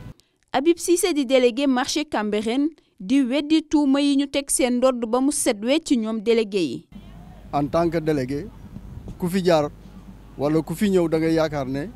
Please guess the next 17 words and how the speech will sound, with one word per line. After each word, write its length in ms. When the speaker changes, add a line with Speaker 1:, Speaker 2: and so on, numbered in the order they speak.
Speaker 2:
ci 140
délégué 400
yi 60
la. 100
Or 200
que 80
du 160
ci 140
délégué 340
yi, 60
def 160
nañ 240
lu 100
nekk 220
pour 180
bëggoon 460
lii 260